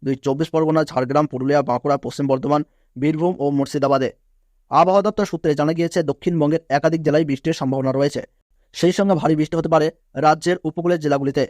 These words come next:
অর্থাৎ পূর্ব মেদিনীপুর এবং দক্ষিণ চব্বিশ পরগনার জেলায় ভারী বৃষ্টির সম্ভাবনা রয়েছে বলে মনে করছে আবহাওয়া দপ্তরের কর্মকর্তারা। উত্তরবঙ্গের জেলাগুলিতে শুক্রবার প্রবল বৃষ্টির সম্ভাবনা রয়েছে।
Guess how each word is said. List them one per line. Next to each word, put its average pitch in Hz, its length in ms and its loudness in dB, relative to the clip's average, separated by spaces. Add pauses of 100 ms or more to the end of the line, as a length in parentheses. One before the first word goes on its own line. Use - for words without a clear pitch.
(200)
অর্থাৎ 165 360 2
পূর্ব 143 200 -6
মেদিনীপুর 165 500 0
এবং 139 240 0
দক্ষিণ 135 320 -2
চব্বিশ 143 300 0
পরগনার 135 420 0 (440)
জেলায় 143 360 2
ভারী 143 240 -2
বৃষ্টির 135 280 -2
সম্ভাবনা 135 400 -2
রয়েছে 139 260 0
বলে 147 180 2 (260)
মনে 156 180 0
করছে 147 300 -2 (440)
আবহাওয়া 135 360 2
দপ্তরের 139 340 0 (600)
কর্মকর্তারা। 139 560 0 (560)
উত্তরবঙ্গের 202 520 2
জেলাগুলিতে 165 460 2 (240)
শুক্রবার 185 460 0
প্রবল 160 300 0
বৃষ্টির 165 300 -4
সম্ভাবনা 143 360 0
রয়েছে। 143 300 0